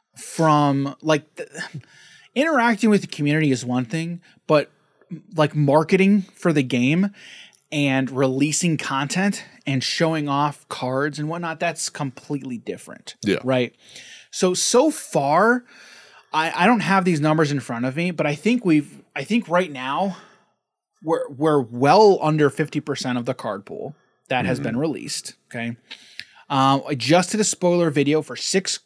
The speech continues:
Speaker 1: six new cards. The last time we did a spoiler video before that was, like,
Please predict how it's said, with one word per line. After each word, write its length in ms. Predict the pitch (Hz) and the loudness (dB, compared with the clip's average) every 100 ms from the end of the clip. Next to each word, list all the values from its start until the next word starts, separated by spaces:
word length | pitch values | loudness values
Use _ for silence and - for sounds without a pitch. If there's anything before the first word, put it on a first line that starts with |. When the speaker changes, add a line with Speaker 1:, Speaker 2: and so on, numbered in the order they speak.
| - | -12
Speaker 1:
six 400 | - - 226 - | -4 -2 -2 0
new 140 | 247 | 0
cards. 500 | 185 135 120 165 - - - - _ - | 2 0 0 -2 -8 -10 -20 -20 _ -4
The 160 | 147 | 0
last 500 | 170 151 185 247 - | 2 2 0 0 0
time 220 | 240 262 262 | 2 4 6
we 100 | 247 | 6
did 100 | 233 | 6
a 60 | |
spoiler 500 | 202 - 165 180 220 | 4 2 2 6 6
video 580 | 214 247 269 277 277 262 _ _ _ _ - | 6 4 4 6 6 2 _ _ _ _ -2
before 500 | 175 - - 214 254 | 0 0 0 4 6
that 380 | 180 185 339 254 156 | 4 4 2 0 2
was, 300 | 165 156 143 | 2 2 2
like, 320 | 151 131 | 2 2